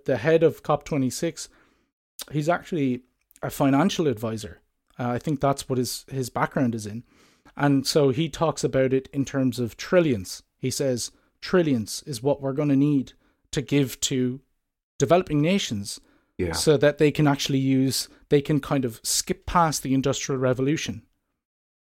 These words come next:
Speaker 1: Be-,
Speaker 2: Yeah.
Speaker 1: because Europe did it. America
Speaker 2: Yeah.
Speaker 1: did it. We, we, we did a full-on Industrial Revolution, and we're still doing it. <laughs>
Speaker 2: Yeah.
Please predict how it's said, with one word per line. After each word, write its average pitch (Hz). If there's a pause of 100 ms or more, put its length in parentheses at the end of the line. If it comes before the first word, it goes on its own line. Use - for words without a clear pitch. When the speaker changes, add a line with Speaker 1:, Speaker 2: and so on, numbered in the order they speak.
(300)
Speaker 1:
Be-, 170
Speaker 2:
Yeah. 85
Speaker 1:
because 147 (460)
Europe 160
did 165
it. 110 (380)
America 151
Speaker 2:
Yeah. 127
Speaker 1:
did 151
it. 95 (360)
We, 160
we, 160
we 151
did 160
a 143
full-on 165
Industrial 147
Revolution, 143
and 131
we're 139
still 147
doing 143
it. - (220)
<laughs> - (160)
Speaker 2:
Yeah. 107